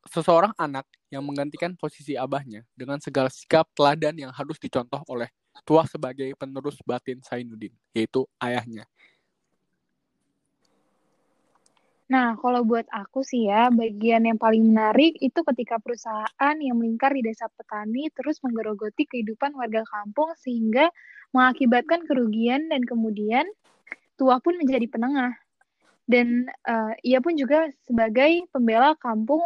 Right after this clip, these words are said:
Speaker 2: untuk menghadapi perusahaan-perusahaan tersebut. Tuah juga mengajari warga kampungnya agar tidak dibodohi oleh perusahaan. Aku cukup kagum, Mbak. Aku cukup kagum sih sama bagian ini. Karena semangat perjuangan Tuah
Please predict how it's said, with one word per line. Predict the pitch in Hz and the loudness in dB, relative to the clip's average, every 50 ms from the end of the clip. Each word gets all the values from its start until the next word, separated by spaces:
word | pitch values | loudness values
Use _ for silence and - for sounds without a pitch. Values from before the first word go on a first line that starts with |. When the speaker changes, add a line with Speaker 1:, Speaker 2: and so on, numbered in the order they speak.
| - | -4
Speaker 2:
untuk | - 247 240 - 320 - | -6 -6 -2 -2 -2 -2
menghadapi | 294 269 240 233 226 214 208 214 - - 294 - _ | -2 -12 -10 -8 -6 -6 -6 -6 -6 -4 -6 -6 _
perusahaan-perusahaan | - 240 226 - 226 220 226 254 269 269 - 508 - - 233 226 247 262 - | -10 -16 -14 -10 -8 -6 -6 -6 -6 -8 -12 -18 -16 -14 -12 -10 -10 -10 -10
tersebut. | 247 240 - 226 208 202 202 202 - _ _ _ _ _ _ _ _ _ - - _ _ _ _ _ _ _ _ _ - | -12 -14 -14 -14 -12 -10 -10 -12 -12 _ _ _ _ _ _ _ _ _ -20 -20 _ _ _ _ _ _ _ _ _ -2
Tuah | 269 254 262 311 349 349 311 | 0 4 6 6 6 6 4
juga | 240 247 240 220 233 233 | 2 0 -2 -2 0 0
mengajari | 233 233 226 226 220 226 233 233 277 311 | 0 0 0 -2 -2 -2 -2 -2 0 0
warga | 311 285 254 220 233 226 | 0 0 0 -2 -4 -6
kampungnya | - 233 226 208 - 226 226 240 277 311 320 - 254 | -6 -8 -6 -4 -2 0 0 0 0 0 -2 -2 -2
agar | 240 220 226 226 - | -2 -2 -4 -4 -2
tidak | - 226 208 - 254 | 0 2 4 4 4
dibodohi | 254 240 214 226 220 208 220 220 220 240 - - | 4 4 4 2 2 2 0 -2 -4 -4 -6 -4
oleh | - 226 240 262 269 | -2 -2 -2 -4 -6
perusahaan. | - 254 226 - - 226 220 214 214 - 214 208 202 208 208 _ _ _ _ _ _ _ _ _ _ _ _ _ _ | -6 -10 -10 -10 -10 -8 -6 -6 -6 -8 -10 -14 -18 -20 -20 _ _ _ _ _ _ _ _ _ _ _ _ _ _
Aku | - 247 - 349 339 | 0 2 4 2 2
cukup | 320 285 277 226 - | 4 2 2 2 4
kagum, | 226 220 208 226 220 220 214 208 | 2 2 4 4 4 4 4 4
Mbak. | 214 214 220 - - - | 2 0 -2 -4 -4 -2
Aku | 240 302 311 | 0 0 0
cukup | - 294 247 | 0 0 -2
kagum | - 240 233 233 254 294 294 | 0 0 2 2 2 2 2
sih | 262 - 220 220 214 | 0 0 0 -2 0
sama | 254 240 233 226 | 0 0 2 2
bagian | 220 220 202 220 214 | 2 2 0 0 -2
ini. | 214 220 202 202 202 208 214 233 240 - _ _ _ _ _ _ _ _ _ | -2 -4 -6 -6 -4 -4 -4 -4 -6 -8 _ _ _ _ _ _ _ _ _
Karena | - 262 262 311 320 | 2 2 4 2 2
semangat | - 302 277 254 247 240 - | 0 0 0 0 0 0 0
perjuangan | 254 240 214 233 233 226 226 226 226 | 0 0 2 2 2 0 0 0 0
Tuah | 220 240 247 285 311 | 0 2 4 4 4